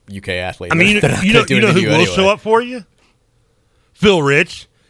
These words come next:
Speaker 2: He's in Portland.
Speaker 1: He's not just gonna show up for you. He's gonna make it rain.
Speaker 2: Yeah, I mean, s-, Lord, I did, I forgot I had your court date. I told a cop that one time. You know how that worked out?
Speaker 1: How many yards did you rush for in college?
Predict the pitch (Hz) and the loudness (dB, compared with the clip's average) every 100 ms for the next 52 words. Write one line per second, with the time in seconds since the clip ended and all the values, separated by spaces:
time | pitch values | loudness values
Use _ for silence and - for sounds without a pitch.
0 | _ - 180 196 415 440 440 370 392 381 | _ -2 -2 2 4 6 4 0 -2 -2
1 | 392 359 359 185 120 165 156 127 131 135 | 0 0 -2 -6 0 0 0 0 0 2
2 | 127 120 104 90 85 85 _ - 117 104 | 2 2 -2 -4 -6 -10 _ -6 -4 -2
3 | 90 82 95 - _ - 311 392 196 - | -6 -10 -18 -20 _ 0 2 2 0 -2
4 | 240 302 277 - 320 202 - _ _ _ | -4 -4 -6 -12 -12 -12 -14 _ _ _
5 | - _ _ _ _ - - - - - | -20 _ _ _ _ -20 -20 -20 -20 -16
6 | - - 107 - 101 - 87 98 87 87 | -14 -12 -10 -6 -6 -8 -10 -4 -4 -4
7 | 87 78 _ 123 87 80 - 90 85 - | -8 -12 _ -14 -12 -12 -14 -12 -12 -12
8 | 73 71 - _ _ _ _ _ _ _ | -14 -16 -20 _ _ _ _ _ _ _
9 | _ - 320 330 247 165 - 147 131 139 | _ -2 0 0 0 -4 -4 -4 -2 -4
10 | 127 110 113 101 107 95 110 131 _ _ | -4 -2 -4 -4 -4 -2 -4 -6 _ _
11 | - - - - - - _ _ _ _ | -20 -20 -20 -20 -20 -20 _ _ _ _
12 | _ _ _ _ _ _ - 202 202 240 | _ _ _ _ _ _ -2 2 2 4
13 | 226 - 262 262 262 120 131 135 127 117 | 2 2 2 2 0 -4 -2 0 0 0
14 | 113 107 107 90 - 107 98 110 95 - | -6 -6 -6 -8 -10 -14 -10 -10 -10 -16